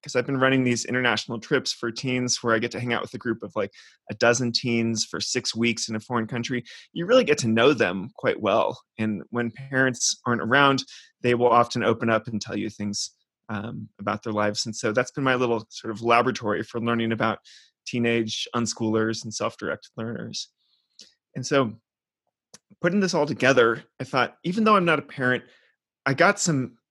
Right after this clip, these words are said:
experience, and I also have done a ton of reading and research. And I said, "There's enough content here to make a really compelling case for not sending your kid to conventional school anymore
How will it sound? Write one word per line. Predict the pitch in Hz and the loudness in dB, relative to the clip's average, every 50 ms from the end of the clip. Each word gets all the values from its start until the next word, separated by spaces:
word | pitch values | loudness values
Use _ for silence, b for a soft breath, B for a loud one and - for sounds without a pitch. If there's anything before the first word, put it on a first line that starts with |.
| _ _ _ _ - | _ _ _ _ -14
experience, | - - - - 131 123 127 127 123 117 - - | -12 -8 -2 0 2 2 2 2 0 -2 -6 -4
and | - 135 | 0 2
I | 139 | 4
also | 143 151 165 175 170 - - 156 139 | 4 4 4 2 0 -4 -2 -2 -2
have | 135 123 117 | -2 -2 -2
done | 135 123 110 - - - | -2 -2 -4 -4 -8 -12
a | 110 _ - | -12 _ -12
ton | - - - 233 226 196 | -10 -4 0 2 4 6
of | 143 - - 117 | 4 4 4 2
reading | 139 143 135 127 120 110 110 b b b b b b - | 2 2 2 0 -2 -4 -6 b b b b b b -4
and | 131 123 117 110 | -2 -2 0 0
research. | 123 127 123 - - 110 107 104 - - - - _ _ _ _ - | 0 2 2 2 2 0 0 0 -2 -6 -6 -8 _ _ _ _ -6
And | 120 117 113 - - - | -4 -4 -4 -6 -8 -10
I | 127 123 | -10 -8
said, | - - 170 139 | -4 -2 -2 0
"There's | 143 160 151 | 2 2 2
enough | 170 151 151 170 190 - | 2 2 2 0 0 0
content | - - 170 151 147 - 160 139 127 - | -6 -4 -4 -4 -2 -2 -2 -4 -4 -4
here | 120 123 123 117 113 117 113 117 B B B B B - | -4 0 2 2 2 2 -2 -6 B B B B B -4
to | 143 | -2
make | 139 139 139 - - | 0 0 0 0 -2
a | 127 | -4
really | 123 120 123 131 147 165 160 160 156 | -4 -4 -2 2 4 4 6 4 2
compelling | 151 - - 101 - - 123 123 113 90 107 | 2 0 -8 -10 -8 -6 -4 -4 -4 -4 -6
case | 104 - 117 98 71 - - - - _ _ _ _ _ _ _ _ | -6 -4 -2 -2 -2 -4 -6 -10 -12 _ _ _ _ _ _ _ _
for | - 135 127 | -4 0 2
not | 123 127 127 - - | 4 4 4 2 2
sending | - 135 127 123 117 | 0 0 2 2 0
your | 113 113 | 0 -2
kid | 110 - 123 104 | -2 -4 -4 -4
to | - 117 | -4 -6
conventional | - 123 107 101 98 104 - - 117 107 104 | -6 -6 -6 -4 -6 -6 -6 -8 -8 -8 -8
school | - - 123 113 110 | -6 -6 -4 -4 -4
anymore | 107 104 107 107 104 104 101 113 135 - | -4 -4 -6 -6 -6 -6 -8 -8 -10 -12